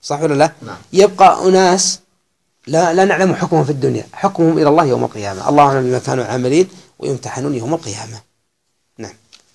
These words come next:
Speaker 2: "ما من مولود إلا يولد على الفطرة، فأبواه يهودانه أو ينصرانه أو يمجسانه، كما تنتج البهيمة بهيمة جمعاء".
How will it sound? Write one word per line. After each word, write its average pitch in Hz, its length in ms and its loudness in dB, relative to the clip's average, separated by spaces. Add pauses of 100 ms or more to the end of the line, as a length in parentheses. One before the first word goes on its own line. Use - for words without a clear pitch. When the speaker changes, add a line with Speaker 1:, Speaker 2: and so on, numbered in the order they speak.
(480)
Speaker 2:
"ما 123 200 -12
من 131 160 -6
مولود 123 280 -8
إلا 120 360 -8
يولد 120 260 -8
على 107 140 -8
الفطرة، 113 340 -16
فأبواه 113 460 -10
يهودانه 110 720 -10
أو 110 120 -14
ينصرانه 110 580 -14
أو 104 60 -14
يمجسانه، 113 760 -14
كما 120 260 -14 (840)
تنتج 120 260 -16
البهيمة 117 600 -8
بهيمة 120 720 -12
جمعاء". 104 400 -12